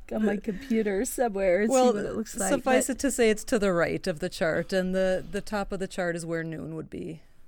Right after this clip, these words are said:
Speaker 1: Yes.
Speaker 2: Yeah.
Speaker 1: Yeah. So there, there is a connection,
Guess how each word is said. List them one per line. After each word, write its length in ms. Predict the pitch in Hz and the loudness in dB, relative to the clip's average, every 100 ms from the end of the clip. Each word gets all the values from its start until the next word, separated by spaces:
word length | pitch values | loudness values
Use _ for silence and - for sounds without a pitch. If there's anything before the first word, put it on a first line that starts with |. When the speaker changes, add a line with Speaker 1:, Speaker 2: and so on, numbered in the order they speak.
| - - | -20 -6
Speaker 1:
Yes. 380 | 214 - - - - - | -2 -2 -6 -12 -16 -16
Speaker 2:
Yeah. 320 | - - - - - - - | -12 -10 -10 -10 -12 -12 -12
Speaker 1:
Yeah. 280 | - 170 170 - - - - - - - - | -10 -10 -6 0 2 2 0 -4 -6 -10 -8
So 800 | - - 233 226 226 220 214 - - - | -4 2 4 6 6 4 2 -4 -14 -20
there, 400 | 202 302 302 254 | -10 -2 0 0
there 220 | 269 294 | -2 0
is 160 | 302 285 | 0 0
a 80 | 262 | -2
connection, 680 | - 202 - - 170 120 | -2 -2 -2 -4 -4 -4